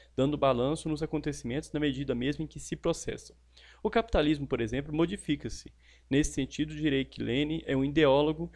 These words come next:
e que a teoria do imperialismo por ele inteiramente desenvolvida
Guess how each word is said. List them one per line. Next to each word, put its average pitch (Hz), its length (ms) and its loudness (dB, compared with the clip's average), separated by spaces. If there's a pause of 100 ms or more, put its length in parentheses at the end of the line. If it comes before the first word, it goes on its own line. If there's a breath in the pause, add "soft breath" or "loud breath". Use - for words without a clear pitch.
(160 loud breath)
e 139 60 -4
que - 120 0
a 143 60 6
teoria 147 380 2
do 135 100 0
imperialismo 139 800 2
por 120 160 -2
ele 117 180 0
inteiramente 123 500 0
desenvolvida 131 760 0